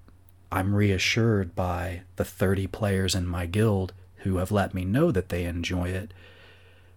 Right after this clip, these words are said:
But part of why these players enjoy it is because I do have the luxury of having lots of players and lots of games. I don't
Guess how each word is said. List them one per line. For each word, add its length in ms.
But 220
part 320
of 140
why 400
these 320
players 560
enjoy 440
it 160
is 120
because 300
I 100
do 480
have 580
the 220
luxury 720
of 120
having 460
lots 360
of 160
players 460
and 180
lots 400
of 160
games. 500
I 60
don't 140